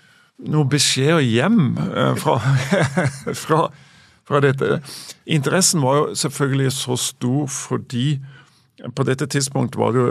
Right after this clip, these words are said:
enda, eh, mer enn ti år til den første sk-, skulle komme til Nordpolen. Um, og, eh, når det er sagt, så er det, hersker det en viss tvil om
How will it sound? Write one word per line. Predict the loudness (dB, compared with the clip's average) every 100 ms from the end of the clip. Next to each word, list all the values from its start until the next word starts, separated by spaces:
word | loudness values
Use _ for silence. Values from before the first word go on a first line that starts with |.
| -2
enda, | -2 2 4 4 4 2 -2 -4
eh, | -2 0 2 2 2 2 2 0 0 -2 0
mer | 2 2 2
enn | 0
ti | 0 0
år | 2 2 2
til | 0 -2 -2 -6 -8
den | -6 -6
første | -4 -4 -4 -4 -6
sk-, | -8
skulle | -10 -6 -4 -4
komme | -4 -2 -2 0
til | 0 0
Nordpolen. | -4 -2 -2 -2 -4 -14 -20 -20 -20 -20 -8
Um, | -2 0 2 2 0 -4 -14 _ _ _ _
og, | -8 -2 0 0 -4
eh, | -8 -6 -6 -6 -6 -6 -8 -8 -8 -8 -12 -8
når | -4 0
det | 0
er | 0
sagt, | 0 -2 -2
så | -2
er |
det, | 0 0 -2 -8 -8 -6 -6 -4
hersker | -4 -4 -4 -2
det | -2 0
en | -2
viss | 0 0 0
tvil | -2 -8 -2 0 0
om | 0